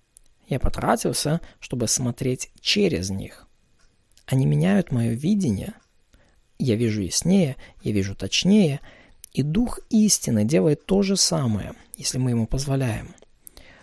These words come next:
Он дает нам способность видеть, что есть реальность. А вот еще одно интересное описание Духа Святого.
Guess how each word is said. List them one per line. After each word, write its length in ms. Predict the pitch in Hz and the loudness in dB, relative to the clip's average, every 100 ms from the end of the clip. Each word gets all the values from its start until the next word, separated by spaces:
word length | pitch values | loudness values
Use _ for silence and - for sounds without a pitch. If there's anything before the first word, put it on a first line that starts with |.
| - _ - | -20 _ -4
Он 100 | 123 | 2
дает 240 | 143 220 | 4 4
нам 140 | 208 156 | 2 2
способность 600 | 143 - 175 151 - 151 | -2 0 2 2 2 -2
видеть, 540 | 165 208 156 - - - | 0 2 0 -2 -6 -10
что 320 | - - 165 | -8 0 2
есть 420 | 156 143 139 - - | 2 0 0 -4 -2
реальность. 840 | 135 131 117 107 101 - - - - - _ _ _ _ _ _ _ _ _ - | 0 2 0 -2 -6 -6 -8 -8 -16 -20 _ _ _ _ _ _ _ _ _ -6
А 100 | 139 | 0
вот 220 | 240 - | 0 0
еще 340 | - - 151 | 0 4 6
одно 320 | 113 117 104 - - | 6 4 2 0 -2
интересное 520 | 143 - 127 120 127 | -2 2 2 2 0
описание 480 | 120 127 165 147 135 | 0 2 4 4 4
Духа 280 | 139 - - | 2 0 -2
Святого. 460 | 110 110 - 71 | -2 -2 -4 -8